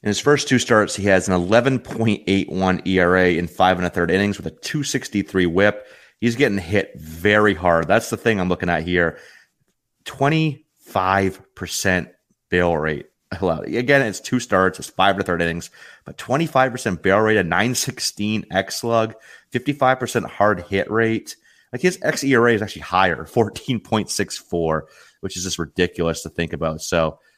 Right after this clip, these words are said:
out of all the names we've talked about so far, I am the most worried on Berrios. I'll say a six on Berrios because I was wondering how that move full-time to the American League East would be for him. It's the hardest division in baseball.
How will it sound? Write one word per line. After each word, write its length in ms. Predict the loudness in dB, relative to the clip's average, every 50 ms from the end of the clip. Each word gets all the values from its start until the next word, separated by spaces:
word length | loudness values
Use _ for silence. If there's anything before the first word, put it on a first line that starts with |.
| _ 0
out 120 | 2 2
of 80 | 4 4
all 140 | 4 2
the 80 | 2 0
names 220 | 0 0 -2 -2
we've 80 | -4 -2
talked 180 | -2 -2 -2 -2
about 140 | -4 -4
so 120 | -2 -4 -2
far, 460 | 0 2 4 4 4 4 2 0 -4 -10 _ _ _ _ _ _ _ _ _ _ -4
I 220 | 0 0 0 0
am 240 | 0 -2 -2 -4 -4 -8 _
the 140 | -6 -4 -2
most 220 | -2 -2 -2 0
worried 280 | 0 2 2 2 2 0 -2
on 360 | -2 0 2 2 2 0 -2
Berrios. 480 | -4 -4 -4 -4 -4 -6 -10 -12 -14 -14 -14 _ _ -8
I'll 100 | -8 -6
say 180 | -4 -4 -2
a 60 | -2
six 800 | 0 0 -2 -2 -2 -2 -4 -4 -6 -8 -10 -10 -10 -10 -12 -14 _ _ _ _ _ _ _ _
on 260 | -2 0 0 0 0 -2
Berrios 440 | 0 0 0 0 0 0 -2 -4
because 180 | -6 -6 -6 -2
I 180 | 0 2 2 2
was 460 | 0 -2 -6 -4 0 0 0 0 0
wondering 600 | 0 0 2 2 2 2 2 2 0 -4 -6 -10 _ _ _
how 300 | -10 -4 0 2 2 2
that 220 | 2 2 0 0 0
move 320 | -2 -2 -2 -2 -4 -6
full-time 600 | -4 -2 0 0 0 0 -2 0 2 2 2 0 -2
to 100 | -4 -6
the 80 | -4
American 300 | -2 -2 -2 -2 -4 -6
League 120 | -6 -6 -4
East 300 | -4 -4 -4 -6 -8 -12 -10 -4
would 280 | -4 -4 -4 -4 -8 _ _ _
be 200 | -4 -4 -4 -4
for 160 | -4 -6 -4
him. 400 | -2 0 0 0 0 -2 -4 -6 -10 -14 -20 -20 -20 _
It's 100 | -18 -16
the 60 | -14
hardest 340 | -6 0 2 2 4 2 2
division 280 | 2 0 0 0 -2 -4
in 100 | -4 -2
baseball. 840 | 0 0 0 0 -2 -4 0 2 2 4 4 4 2 0 -2 -6